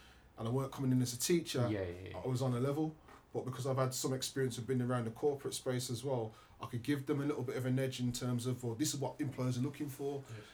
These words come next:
Speaker 1: this is what they're thinking about, this is the type of person you might wanna start thinking about." So I was trying to bridge the gap in that way. So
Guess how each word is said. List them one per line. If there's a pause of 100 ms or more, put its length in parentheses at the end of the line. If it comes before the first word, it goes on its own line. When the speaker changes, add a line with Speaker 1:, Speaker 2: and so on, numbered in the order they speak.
Speaker 1:
this
is
what
they're
thinking
about,
this
is
the
type
of
person
you
might
wanna
start
thinking
about." (360)
So
I
was
trying
to
bridge
the
gap
in
that
way.
So